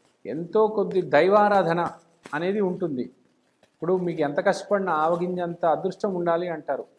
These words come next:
ఆ అదృష్టం అనేది దైవారాధన, పాజిటివ్ బిహేవియర్. మనం మాట్లాడేది చాలా జాగ్రత్తగా ఉండాలి. So, ఎప్పుడైనా గుర్తుపెట్టుకోండి, మనం ఈ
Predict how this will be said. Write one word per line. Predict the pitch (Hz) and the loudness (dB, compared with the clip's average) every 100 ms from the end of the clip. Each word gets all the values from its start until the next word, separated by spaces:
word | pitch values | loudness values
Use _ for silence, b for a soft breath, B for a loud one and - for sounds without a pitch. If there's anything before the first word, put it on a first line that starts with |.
| _ | _
ఆ | - 120 | -2 -2
అదృష్టం | 123 170 180 - 190 | -2 -4 -6 -4 -4
అనేది | 170 175 175 | -2 -6 -4
దైవారాధన, | 139 147 175 180 170 139 135 208 - _ _ _ - | 0 2 4 4 4 2 -2 -6 -12 _ _ _ 0
పాజిటివ్ | 156 180 226 233 233 | 2 2 0 0 -2
బిహేవియర్. | 175 160 175 165 156 165 - - _ _ _ _ _ _ _ _ _ _ _ _ _ - - _ | -2 0 0 0 0 0 -2 -10 _ _ _ _ _ _ _ _ _ _ _ _ _ -20 -20 _
మనం | 127 139 139 | -12 -8 -4
మాట్లాడేది | 139 160 - 185 180 180 196 | 0 -2 0 2 4 2 -2
చాలా | - 160 147 143 | -2 0 0 2
జాగ్రత్తగా | 135 135 156 160 160 156 175 | 2 4 4 2 0 2 2
ఉండాలి. | 156 127 117 110 113 - - - - - - - - - | 0 -2 -4 -4 -10 -16 -20 -20 -16 -16 -16 -18 -18 -12
So, | - 214 - - - _ | -6 -6 -4 -6 -10 _
ఎప్పుడైనా | 120 - 151 180 | -8 -2 0 0
గుర్తుపెట్టుకోండి, | 175 175 180 175 - 175 147 - _ _ - - | -2 -2 -2 -2 -4 -6 -6 -12 _ _ -20 -12
మనం | 135 151 147 - _ _ | -8 -8 -10 -16 _ _
ఈ | - | -10